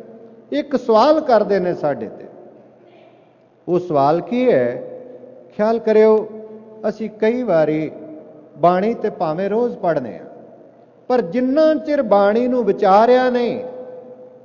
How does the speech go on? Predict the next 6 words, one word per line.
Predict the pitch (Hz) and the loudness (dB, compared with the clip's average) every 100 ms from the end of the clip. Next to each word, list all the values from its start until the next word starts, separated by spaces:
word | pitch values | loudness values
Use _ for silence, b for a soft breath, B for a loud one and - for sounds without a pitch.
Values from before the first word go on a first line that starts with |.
| 214 | 2
ਓਨੀ | 226 233 247 | 2 2 0
ਦੇਰ | 190 196 202 | 2 2 2
ਸਾਨੂੰ | 190 190 180 180 | 0 -4 -4 -6
ਸਮਝ | 165 180 175 156 | -8 -6 -6 -6
ਨਹੀਂ | 151 143 | -8 -8
ਪਵੇਗੀ। | 110 98 92 78 | -10 -14 -16 -20